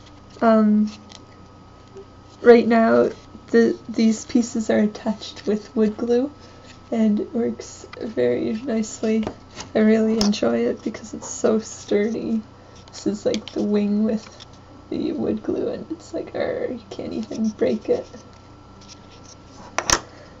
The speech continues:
Um, so yeah, I think that's pretty much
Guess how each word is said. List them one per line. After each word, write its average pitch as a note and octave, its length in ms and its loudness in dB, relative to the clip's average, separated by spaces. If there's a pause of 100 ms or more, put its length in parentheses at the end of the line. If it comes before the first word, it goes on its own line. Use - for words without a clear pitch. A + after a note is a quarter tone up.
(1600)
Um, B3 580 0
so B3+ 300 0
yeah, D4 320 0
I A#3 140 2
think A#3+ 300 -4
that's B3 360 -4
pretty B3 280 0
much A#3 380 -2